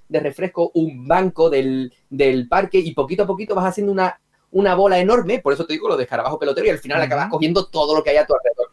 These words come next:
Speaker 1: Es una locura de juego, y aunque yo no soy fan de la saga, ni muchísimo menos, es verdad que lo que jugué en PlayStation dos me gustó mucho, y no descarto darle a, a este último porque la premisa me llama la atención.
Speaker 2: Sí, desde luego es, eh, es muy interesante. Además que, si no me equivoco,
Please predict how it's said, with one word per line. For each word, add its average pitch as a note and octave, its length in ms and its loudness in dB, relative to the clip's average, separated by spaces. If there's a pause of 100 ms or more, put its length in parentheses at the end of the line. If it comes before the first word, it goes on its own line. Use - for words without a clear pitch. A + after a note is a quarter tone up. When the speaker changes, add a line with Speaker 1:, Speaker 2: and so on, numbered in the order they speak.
(160)
Speaker 1:
Es D#3+ 120 2
una A#3+ 360 2
locura F#3 460 4
de C3 80 4
juego, D#3+ 320 2 (360)
y F3 340 0
aunque D#3+ 280 0
yo F3 160 2
no B3+ 100 2
soy F#3+ 220 2
fan E3 380 0
de D#3+ 100 2
la C3 140 2
saga, B2+ 260 -2
ni D3+ 80 -2
muchísimo C#3 380 -6
menos, F#3+ 180 -2
es D#3 60 0
verdad C3 280 -2
que D3+ 140 2
lo C3 140 2
que B2 80 -2
jugué A#2+ 180 2
en E3 60 -2
PlayStation F3 340 -4
dos F#3 220 -2 (200)
me C#3+ 120 0
gustó C#3 260 2
mucho, A3+ 520 2 (340)
y F#3+ 240 4
no A3 160 4
descarto F3 500 2
darle C#3+ 320 2
a, A#2+ 580 0
a C3 80 0
este C3 200 -2
último D#3+ 340 0
porque E3 480 0 (260)
la C3 220 2
premisa D3+ 360 -2
me C#3 100 0
llama D3 160 0
la A#2+ 60 -2
atención. A#2 380 -10 (300)
Speaker 2:
Sí, C#3 160 -6
desde B2 220 -10
luego E3 320 -6
es, E3 180 -14
eh, D3+ 380 -12
es C#3+ 80 -12
muy F3+ 120 -8
interesante. C#3+ 480 -8
Además C#3 380 -6
que, E3 400 -6
si D3 140 -14
no D#3+ 320 -10
me D#3+ 80 -12
equivoco, D#3 440 -10